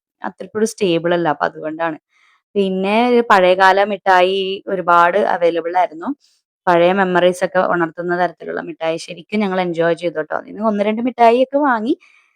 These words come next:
അങ്ങനെ ശരിക്കും ഒരു നൊസ്റ്റാൾജിക് മൊമെന്റ് ആയിരുന്നു ആ സമയത്ത്. പിന്നെ കുറച്ച് കളിപ്പാട്ടങ്ങളും കാര്യങ്ങളും ഒക്കെ ഉണ്ടായിരുന്നു. പിള്ളേർക്ക് വാങ്ങാൻ എൻജോയ് ചെയ്യാനുള്ള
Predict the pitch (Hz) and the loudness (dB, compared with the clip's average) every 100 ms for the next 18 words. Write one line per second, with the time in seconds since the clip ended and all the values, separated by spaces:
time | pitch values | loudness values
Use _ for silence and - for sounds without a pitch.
0 | _ _ _ - 196 196 208 _ _ _ | _ _ _ -12 -6 -6 -6 _ _ _
1 | _ _ _ _ _ _ - 196 180 - | _ _ _ _ _ _ 0 0 0 0
2 | 220 214 208 190 - 202 190 196 214 208 | 4 4 4 2 0 6 6 6 2 2
3 | 175 180 185 165 165 151 165 151 143 - | 2 4 4 2 0 -2 -4 -8 -8 -12
4 | - 151 170 165 - 185 175 175 165 170 | -12 -10 -4 -4 -2 0 0 2 0 0
5 | 170 175 185 175 175 180 175 _ 175 180 | -6 -4 -2 -4 -6 -6 -6 _ -8 -6
6 | 165 156 165 170 165 151 151 - 185 180 | -4 -4 -6 -10 -4 -2 -4 -4 0 2
7 | 160 160 165 - _ - 165 156 160 156 | 2 -4 -8 -14 _ -12 -10 -4 -2 -2
8 | 170 165 165 160 160 | 0 -2 0 -4 -6